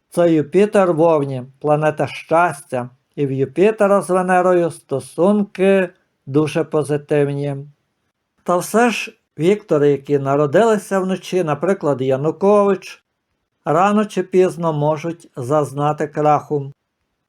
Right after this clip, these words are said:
Розгляньмо цікаве жіноче імення Алла. Воно часто трапляється посеред емансипованих, успішних жінок та навіть посеред популярних співачок.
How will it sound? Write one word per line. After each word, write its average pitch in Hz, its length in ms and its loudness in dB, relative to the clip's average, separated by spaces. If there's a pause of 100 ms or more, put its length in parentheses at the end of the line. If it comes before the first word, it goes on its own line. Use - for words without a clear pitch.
(600)
Розгляньмо 185 840 2
цікаве 156 480 0
жіноче 175 680 -2
імення 170 680 -2
Алла. 147 580 0 (600)
Воно 185 260 2
часто 214 460 0
трапляється 165 680 0
посеред 151 680 -2
емансипованих, 160 1160 -2 (120)
успішних 180 840 -4
жінок 175 600 0 (360)
та 156 140 0
навіть 208 480 2
посеред 160 480 -2
популярних 160 800 0
співачок. 156 920 -2